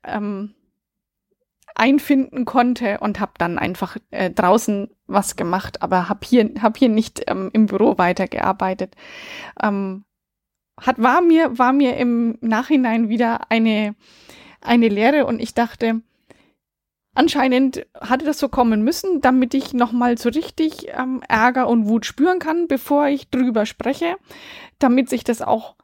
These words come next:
möglichst authentisch anhört. Wobei, wenn ich ganz ehrlich bin, also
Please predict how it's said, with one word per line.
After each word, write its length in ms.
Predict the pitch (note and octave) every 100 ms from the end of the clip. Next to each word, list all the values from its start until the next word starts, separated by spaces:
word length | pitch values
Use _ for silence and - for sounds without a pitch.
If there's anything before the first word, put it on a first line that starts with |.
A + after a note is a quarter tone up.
| _ _ _ _ _
möglichst 680 | A3+ B3+ F4+ G#4 E4 D#4 -
authentisch 540 | A#3+ A3+ B3+ D4 C4+
anhört. 400 | - B3+ C4 C4 - - -
Wobei, 360 | A#3+ A3+ A3
wenn 160 | A3 A3
ich 240 | A3 - _ _ _ -
ganz 240 | C4+ C4+
ehrlich 360 | - B3 A#3 -
bin, 240 | A3+ A3 A3 - - -
also 440 | A3+ A3+ A#3 A3